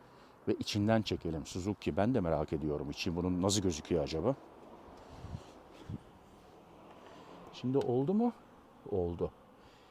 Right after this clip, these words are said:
Evet, alarm lambası da yanıyor orada. Fitesli, ellen fites değiştireceksin. Hadi gelin hiç, e, vakit kaybetmeden şuradaki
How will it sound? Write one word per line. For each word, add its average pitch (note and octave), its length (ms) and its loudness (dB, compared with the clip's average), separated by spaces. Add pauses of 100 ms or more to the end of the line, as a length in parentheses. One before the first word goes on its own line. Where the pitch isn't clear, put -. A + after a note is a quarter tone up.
(580)
Evet, F2 280 -2
alarm G#2 400 4
lambası G#2+ 420 4
da A2 80 6
yanıyor F2 340 2
orada. E2+ 360 4 (500)
Fitesli, - 500 6 (180)
ellen A2+ 380 6
fites - 360 0
değiştireceksin. F2 720 -2 (1000)
Hadi C#3+ 160 6
gelin C#3+ 220 10
hiç, - 260 4
e, B2 280 8
vakit B2 260 4
kaybetmeden B2 720 6 (1000)
şuradaki A2 640 6